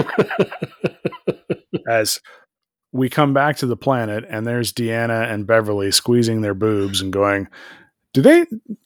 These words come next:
Speaker 2: mine feel, like, firmer than before, right? Do yours, do your, do yours feel better and
Speaker 1: <laughs>
Speaker 2: firmer?" "Yes." "Okay, okay." And then we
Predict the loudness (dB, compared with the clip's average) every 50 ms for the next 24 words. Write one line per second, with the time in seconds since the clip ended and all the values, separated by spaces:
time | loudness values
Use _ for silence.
0 | _ _ 2 4 4 4 4 2 2 4 6 6 6 4 2 0 -6 -12 -12 -8
1 | -2 0 0 0 0 -4 -14 _ _ _ _ _ _ -4 2 4 4 6 8 8
2 | 8 8 8 6 4 2 2 0 -2 -6 -4 -4 -2 -2 -2 -2 0 0 0 0
3 | 2 0 0 2 4 4 6 6 6 6 4 0 -4 _ 0 2 2 2 0 -2
4 | -2 -2 -2 0 0 -2 -2 -2 0 2 2 4 6 6 6 6 6 4 2 2
5 | 2 0 0 0 0 -4 -6 -4 -2 -2 -2 -2 -2 -2 -4 -6 -6 -6 _ -8
6 | -8 -8 _ _ -10 -10 _ _ 4 6 6 6 6 2 -2 -4 -6 -6 -6 -6
7 | -6 -6 -4 -4 -4 -6 -6 -6 -6 -8 -8 -8 -10 -12 -14 _ _ _ _ _
8 | _ 0 2 2 4 4 2 2 0